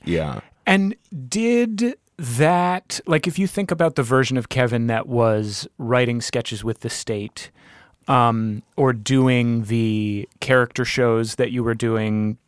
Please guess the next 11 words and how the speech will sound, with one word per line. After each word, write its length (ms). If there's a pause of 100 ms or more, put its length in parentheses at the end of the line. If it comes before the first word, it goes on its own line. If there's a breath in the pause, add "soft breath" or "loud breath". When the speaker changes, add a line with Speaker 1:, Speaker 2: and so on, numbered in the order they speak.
Speaker 2:
before 960
you 120
started 380
Risk, 600 (2250 loud breath)
did 600 (260)
writing 560
that 220
material, 760
generating 560
that 180
material, 1000